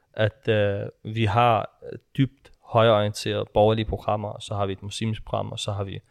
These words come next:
haft, øh, lidt venstreorienterede programmer. Så det, det, det handler om, om, om repræsentation, og den,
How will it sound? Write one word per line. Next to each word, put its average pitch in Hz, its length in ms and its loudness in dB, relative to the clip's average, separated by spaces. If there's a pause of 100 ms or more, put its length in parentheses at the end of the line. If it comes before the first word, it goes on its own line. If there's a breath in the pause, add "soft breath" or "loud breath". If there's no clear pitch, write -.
(240)
haft, - 320 0 (600)
øh, 107 400 -2
lidt 113 200 -4
venstreorienterede 107 560 -2
programmer. 104 400 -2 (420 soft breath)
Så - 160 -4
det, - 160 -8 (120)
det, 113 360 0 (320)
det 113 80 2
handler 123 260 4
om, 104 320 0
om, 104 260 -6
om 104 140 -2
repræsentation, 107 1080 -4
og 110 180 -6
den, 123 120 -2